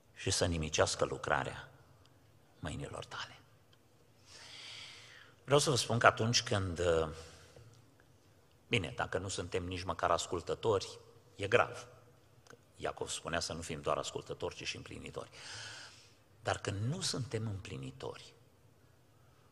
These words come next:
punem sub semnul întrebării și riscăm lucrarea mâinilor noastre. Pentru că Dumnezeu nu așează binecuvântarea sa și nu așează favoarea sa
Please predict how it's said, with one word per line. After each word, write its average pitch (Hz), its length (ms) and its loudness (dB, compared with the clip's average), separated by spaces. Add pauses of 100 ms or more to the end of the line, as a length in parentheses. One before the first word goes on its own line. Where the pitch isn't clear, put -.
(160)
punem 143 320 -4
sub - 220 -6
semnul 107 440 -2
întrebării 71 680 -6 (160)
și - 360 -4
riscăm 90 840 0 (1900)
lucrarea - 400 -6
mâinilor 120 480 -14
noastre. - 380 -12 (2000)
Pentru 92 220 -4
că 90 100 2
Dumnezeu 87 500 -2
nu 127 200 0
așează 101 360 0
binecuvântarea 78 760 -4
sa 80 300 -6
și - 240 -8
nu 92 100 -6
așează 85 340 -2
favoarea 78 600 -2
sa - 340 -4